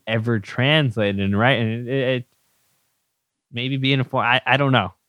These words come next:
I, he's just a prospect that, yeah, I'd love to take him in the fourth round,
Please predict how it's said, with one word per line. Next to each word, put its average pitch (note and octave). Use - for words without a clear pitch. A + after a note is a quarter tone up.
I, A2
he's B2
just A#2+
a A2+
prospect A2+
that, G2+
yeah, G3
I'd C#3+
love E3
to C#3
take B2+
him A2
in G2+
the F#2+
fourth F#2
round, -